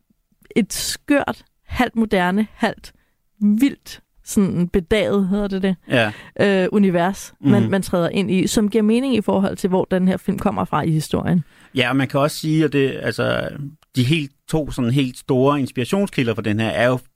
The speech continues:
Speaker 2: på den ene side, øh, den science fiction, som, øh, George Lucas selv er vokset op med, øh, især sådan Jens Lyn og den slags sådan rumeventyr,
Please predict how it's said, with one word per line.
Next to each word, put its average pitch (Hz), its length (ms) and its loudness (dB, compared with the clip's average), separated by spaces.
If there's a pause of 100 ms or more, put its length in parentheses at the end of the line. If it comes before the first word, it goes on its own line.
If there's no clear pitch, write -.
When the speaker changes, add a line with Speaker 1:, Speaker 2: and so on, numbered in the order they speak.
Speaker 2:
på 139 120 0
den 131 100 2
ene 160 320 0
side, 127 460 0 (500)
øh, 101 300 0 (440)
den 127 160 0
science 120 340 -2
fiction, 135 360 0
som, 107 380 -2 (360)
øh, - 100 -6 (420)
George 123 220 0
Lucas 131 180 0
selv 156 260 -4
er 120 100 -4
vokset 110 400 -4
op 123 240 -4
med, 113 260 2 (500)
øh, 104 260 2
især 107 280 0
sådan - 220 -6
Jens 113 240 0
Lyn 131 380 2
og 107 500 -2 (160)
den 123 140 -2
slags - 600 -6
sådan 113 380 -2
rumeventyr, 120 880 0